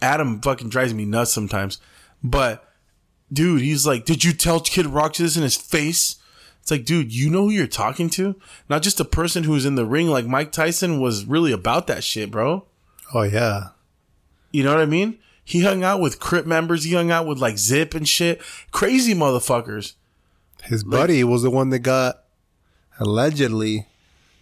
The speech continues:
Speaker 2: couldn't do the job on fifty.
Speaker 1: Dude, it's
Speaker 2: That's what a lot of people don't even, yeah, they don't realize. He was
Speaker 1: Allegedly.
Speaker 2: in these streets.
Speaker 1: Well, allegedly.
Speaker 2: And then, 'cause, you know, after fifty shooter got killed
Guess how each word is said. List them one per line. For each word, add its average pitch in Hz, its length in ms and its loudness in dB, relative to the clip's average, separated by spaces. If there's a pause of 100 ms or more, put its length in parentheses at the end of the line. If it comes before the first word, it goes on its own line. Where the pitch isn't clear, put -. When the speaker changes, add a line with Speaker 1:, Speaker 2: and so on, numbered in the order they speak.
(340)
Speaker 2:
couldn't 120 240 0
do 120 120 2
the 113 120 2
job 120 260 2
on 110 120 -2
fifty. 117 440 -4 (800)
Speaker 1:
Dude, 113 380 0
it's - 400 -2 (260)
Speaker 2:
That's 117 160 -2
what 117 80 2
a - 20 2
lot 117 160 2
of - 40 -14
people 123 260 0
don't 117 140 2
even, 113 200 0
yeah, 120 140 2
they 117 100 2
don't 120 120 2
realize. 127 260 4
He - 40 0
was 139 100 4
Speaker 1:
Allegedly. 127 280 0
Speaker 2:
in 156 120 2
these 135 200 2
streets. - 600 0
Speaker 1:
Well, 123 180 2
allegedly. 113 640 -2 (440)
Speaker 2:
And 107 220 2
then, 113 380 0 (260)
'cause, 113 160 -2
you 117 80 0
know, 147 140 2
after 131 560 0 (400)
fifty 127 380 -4
shooter 147 360 0
got 107 240 -2
killed 107 340 0